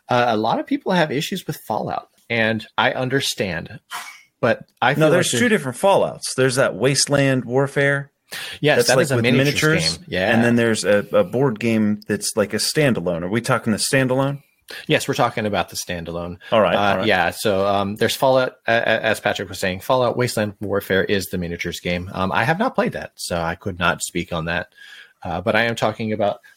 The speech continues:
Speaker 1: the Fallout game. Uh, it's just called Fallout. It doesn't even say, like, Fallout the board game. It's just Fallout. Either way, that's my choice of the best game. And again, it's currently, because I haven't finished Skyrim, the adventure board game. But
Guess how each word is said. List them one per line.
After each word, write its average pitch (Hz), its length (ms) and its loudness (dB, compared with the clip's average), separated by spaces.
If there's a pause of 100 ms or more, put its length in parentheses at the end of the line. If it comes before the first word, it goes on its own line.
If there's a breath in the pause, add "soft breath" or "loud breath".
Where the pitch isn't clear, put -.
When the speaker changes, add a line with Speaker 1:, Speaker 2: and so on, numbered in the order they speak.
Speaker 1:
the 113 120 -6
Fallout 90 560 -4
game. 92 460 -2 (160)
Uh, 90 160 -6
it's 87 100 -6
just - 220 -6
called 90 180 -2
Fallout. 80 400 -2 (180)
It 98 100 -6
doesn't 95 180 -4
even 92 60 -6
say, 85 200 -6
like, 85 220 -6
Fallout 80 260 -2
the - 80 -14
board - 220 -10
game. 85 120 -8
It's 131 80 -6
just 277 140 -4
Fallout. - 340 -4 (720 loud breath)
Either 233 180 0
way, 135 300 2
that's - 520 -6
my 120 360 -2
choice 190 300 -2
of 165 60 -2
the 156 60 -2
best 143 280 -2
game. 104 440 -4 (140)
And 107 220 -6
again, 110 280 0
it's 87 140 -4
currently, 107 480 -2
because 95 280 -8
I 104 60 2
haven't 98 300 -6
finished 104 400 -8 (120)
Skyrim, 98 460 -2
the 98 120 -6
adventure 95 340 -2
board 82 180 -4
game. 85 200 -8
But 110 300 -2